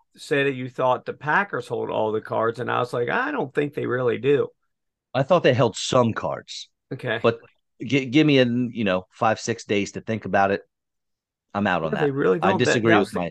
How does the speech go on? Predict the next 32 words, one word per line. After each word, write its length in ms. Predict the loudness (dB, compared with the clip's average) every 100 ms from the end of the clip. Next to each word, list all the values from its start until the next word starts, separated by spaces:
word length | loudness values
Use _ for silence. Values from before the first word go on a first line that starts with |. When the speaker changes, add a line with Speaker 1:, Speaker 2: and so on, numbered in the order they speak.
| -8
Speaker 1:
if, 120 | -10 -8
if 120 | -2
they 120 | 0
could 180 | 2 2
have 100 | 2
kept 240 | -2 -2
all 120 | 0 0
this 160 | 0
close 280 | 0 0 0
to 140 | -4 -6
the 200 | -8 -14 _
vest, 500 | 0 2 2 0 -8 -8
then 180 | -6 -2
maybe 300 | 0 0 2
they 160 | 2
would. 380 | 2 0 -2 -4 _ _ _ _ -4
But 100 | 0
when 180 | 0 0
you 120 | -6
s-, 140 | -10
just 200 | -6 -6
straight 220 | 0 0 0
up 60 |
say, 140 | 0 0
"We 160 | 0
don't 160 | -2 -2
want 240 | -2 -4
this 180 | -4 -6
guy 220 | -4 -2 -2
here 260 | -4 -4
anymore," 460 | -4 -4 -2 -2 -2
you've 200 | -6